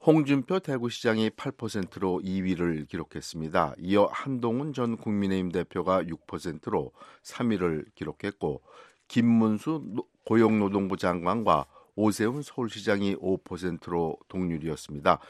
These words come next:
또 여권은 아닙니다만 우원식 국회의장이 사 퍼센트였고 이준석 개혁신당 의원과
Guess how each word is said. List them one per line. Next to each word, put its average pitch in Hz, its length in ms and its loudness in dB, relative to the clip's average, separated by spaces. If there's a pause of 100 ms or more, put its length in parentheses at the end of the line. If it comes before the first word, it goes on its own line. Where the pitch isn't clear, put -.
(240)
또 90 240 -2
여권은 104 440 4
아닙니다만 95 760 2 (400)
우원식 113 580 4
국회의장이 101 800 0
사 87 240 0
퍼센트였고 85 920 -8 (360)
이준석 110 720 0
개혁신당 98 760 2
의원과 90 540 0